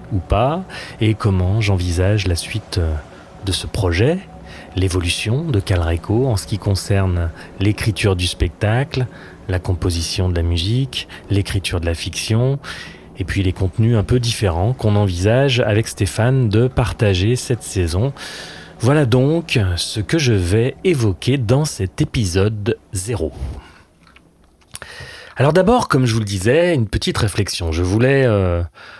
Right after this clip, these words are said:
revenir sur le fil rouge de ce podcast. Si, euh, vous ne découvrez pas Calreco avec cet épisode, vous savez que le vent me ramène toujours à cet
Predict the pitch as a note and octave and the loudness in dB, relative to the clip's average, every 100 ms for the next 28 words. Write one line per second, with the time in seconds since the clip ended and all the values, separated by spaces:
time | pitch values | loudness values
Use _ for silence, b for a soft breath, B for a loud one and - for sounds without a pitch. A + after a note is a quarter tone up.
0 | B - A2 C#3+ D#3 - G2 - A#2+ G#2+ | B 0 2 2 0 -2 -2 0 0 2
1 | D#3 C#3+ G2 - F2 - - - F3+ - | 0 0 -2 -2 -4 -2 -2 0 -2 -2
2 | - E2+ D2 B B - - F#2+ F2 E2 | -6 -6 -6 B B -10 -4 0 0 0
3 | D2+ B B B B B - F#2+ F#2 F#2+ | -4 B B B B B -2 0 2 0
4 | G2+ F#2 F#2 F#2+ - F#2 F2 F2 A2 G#2 | 0 2 2 0 0 2 2 2 2 2
5 | F2+ - F#2 F#2 G#2+ B2 D#3+ G#2 G2 G2+ | 2 -2 -4 -2 2 2 2 0 -2 0
6 | F2+ B2+ - F#2 F2 E2+ E2 G2 A#2+ F2+ | 2 0 2 2 2 2 2 2 2 2
7 | E2 E2 G#2 A2+ - F2 G2+ A#2 E2 - | 2 2 2 0 -2 -2 0 0 -2 -4
8 | F2 - | -8 -8